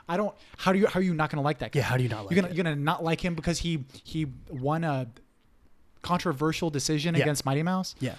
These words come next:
Speaker 1: Like, even getting to that point, that's insane.
Speaker 2: Yeah.
Speaker 1: Winning a fucking Olympic
Speaker 2: Well, I
Speaker 1: gold
Speaker 2: mean,
Speaker 1: medal.
Speaker 2: like, the only reason people, anyone didn't like G S P is 'cause they thought he was a boring fighter. And that's the only reason that I can think of that anyone didn't like him.
Speaker 1: Which, like,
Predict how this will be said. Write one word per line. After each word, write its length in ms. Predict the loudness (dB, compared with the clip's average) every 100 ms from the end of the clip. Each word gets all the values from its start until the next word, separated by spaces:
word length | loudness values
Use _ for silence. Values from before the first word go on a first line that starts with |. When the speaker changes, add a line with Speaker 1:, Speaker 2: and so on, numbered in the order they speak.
| -4
Speaker 1:
Like, 160 | -2 -2
even 180 | -6 -4
getting 220 | 0 0
to 100 | 2
that 140 | 2
point, 180 | 4 2
that's 140 | 2 -2
insane. 380 | 0 0 2
Speaker 2:
Yeah. 160 | 2 0 -10 -20 -14 0
Speaker 1:
Winning 240 | 2 2
a 40 |
fucking 320 | 0 0 0 0
Olympic 400 | 2 4 4 10
Speaker 2:
Well, 80 |
I 20 | 12
Speaker 1:
gold 60 |
Speaker 2:
mean, 100 | 12
Speaker 1:
medal. 120 | 12
Speaker 2:
like, 60 | 12
the 120 | 12
only 240 | 12 12 10
reason 240 | 10 6
people, 260 | 4 2 0 -8 -2
anyone 400 | 6 10 10 8
didn't 220 | 6 4
like 160 | 2 0
G 140 | 0
S 80 | 0
P 120 | 2
is 80 | 2
'cause 120 | 2
they 80 | 2
thought 160 | 6 6
he 60 | 6
was 100 | 2
a 40 |
boring 320 | 4 4 4
fighter. 420 | 2 0 0 -2 -6
And 100 | 0
that's 140 | 2 0
the 160 | 2 12
only 380 | 12 12 10
reason 380 | 8 6 6 2
that 80 | -2
I 80 | -2
can 120 | -2
think 200 | -2 2
of 80 | 2
that 140 | 2
anyone 260 | 0 0 -2
didn't 180 | -2 -4
like 200 | -6 -8
him. 160 | -16 -18 _ -20 -20 _
Speaker 1:
Which, 200 | -2 0
like, 320 | 0 -2 -6